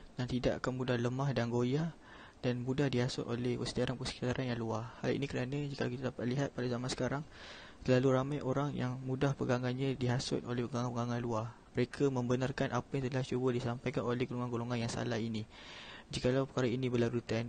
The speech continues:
ia akan menyebabkan agama kita menjadi agama yang sesat dan akan dipandang rendah oleh agama-agama orang lain kerana ia memberikan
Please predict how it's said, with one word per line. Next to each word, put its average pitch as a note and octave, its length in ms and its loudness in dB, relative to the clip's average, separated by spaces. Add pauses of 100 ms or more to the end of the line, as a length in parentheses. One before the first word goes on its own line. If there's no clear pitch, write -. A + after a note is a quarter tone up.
ia B2 160 2
akan A#2+ 240 -2
menyebabkan B2 640 -2
agama B2 320 0
kita B2 320 2
menjadi A#2+ 560 -2
agama B2 480 -2
yang A#2+ 320 -4 (560)
sesat - 400 2 (560)
dan A#2+ 160 0
akan B2+ 240 0
dipandang B2 320 0
rendah C3 320 0
oleh A#2+ 320 0
agama-agama B2 640 -2
orang B2 160 2
lain B2+ 240 2
kerana A#2 320 0
ia A2+ 160 0
memberikan A#2+ 640 0